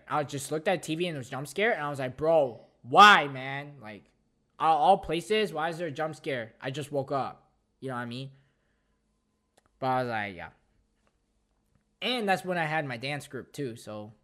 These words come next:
that dance group was cool. Shout out R W B. Red, white, black. It's pretty cool. My opinion. But yeah. Do you guys have, wait, do you guys, like, watch movies and stuff at U B?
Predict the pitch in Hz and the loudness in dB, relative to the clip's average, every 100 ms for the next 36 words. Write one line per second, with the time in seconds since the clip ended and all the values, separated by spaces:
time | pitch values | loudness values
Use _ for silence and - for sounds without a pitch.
0 | - 165 156 147 139 147 110 - 151 110 | -16 -12 -8 -8 -8 -12 -14 -12 -12 -10
1 | - 131 135 113 - 139 139 123 113 107 | -12 -10 -10 -10 -12 -10 -8 -10 -12 -12
2 | 127 127 101 _ _ _ - 127 120 123 | -12 -12 -14 _ _ _ -12 -10 -8 -8
3 | - _ _ - 107 110 - - - _ | -10 _ _ -12 -8 -8 -10 -18 -20 _
4 | _ _ _ _ _ _ _ _ - 113 | _ _ _ _ _ _ _ _ -16 -16
5 | - 147 208 208 - - - - _ _ | -8 2 6 6 6 0 -10 -20 _ _
6 | _ _ _ _ _ _ - 135 143 - | _ _ _ _ _ _ -10 -4 -2 -4
7 | 104 95 - _ _ _ _ _ _ - | -12 -16 -18 _ _ _ _ _ _ -8
8 | 120 113 - _ _ _ _ _ _ _ | -4 -4 -6 _ _ _ _ _ _ _
9 | _ _ 156 185 226 208 208 - _ 269 | _ _ -2 4 4 4 2 -2 _ 2
10 | 220 151 151 226 294 233 208 196 170 190 | 2 2 0 6 6 6 4 4 4 2
11 | - 165 202 233 226 220 254 269 196 185 | 2 -2 0 0 -2 -2 2 4 2 -2
12 | 196 247 381 | -2 -2 -4